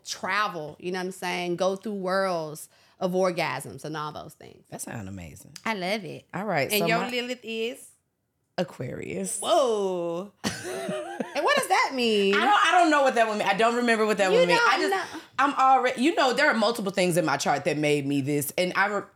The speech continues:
Speaker 2: when I asked Gigi, I said, "How do I know I'm doing the right thing?" She said, "Baby, have you seen this chart?" And she pulled all this sex and, like, sex with elegance and, like,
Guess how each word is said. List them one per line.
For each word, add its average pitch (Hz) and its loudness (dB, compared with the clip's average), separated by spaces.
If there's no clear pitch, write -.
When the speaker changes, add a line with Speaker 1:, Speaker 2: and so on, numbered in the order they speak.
Speaker 2:
when 208 0
I 233 -2
asked 175 -2
Gigi, 170 -2
I 180 0
said, 175 -4
"How 170 -2
do 202 2
I 185 2
know 147 2
I'm 143 -2
doing 151 -2
the 147 -2
right 139 0
thing?" 156 -2
She 294 -6
said, 269 0
"Baby, 359 4
have 339 4
you 415 4
seen 370 4
this 349 2
chart?" - 2
And 254 -2
she 294 -2
pulled 269 2
all 233 4
this 233 -2
sex - -2
and, 185 0
like, 202 0
sex 262 0
with 202 -2
elegance 180 2
and, 180 2
like, 127 -2